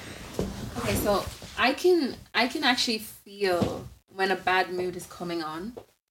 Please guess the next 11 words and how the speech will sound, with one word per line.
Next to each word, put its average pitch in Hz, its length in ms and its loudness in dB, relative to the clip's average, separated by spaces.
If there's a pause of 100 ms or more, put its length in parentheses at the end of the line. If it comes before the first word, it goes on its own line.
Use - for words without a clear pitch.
(300)
and 196 280 2
the 208 160 -2
li-, 214 280 4 (380)
like, 240 180 2
the 233 100 4
tiniest 262 720 4
thing 214 220 2
could 202 160 -4
trigger 196 340 -6
me, 160 220 -8
right? 160 380 -4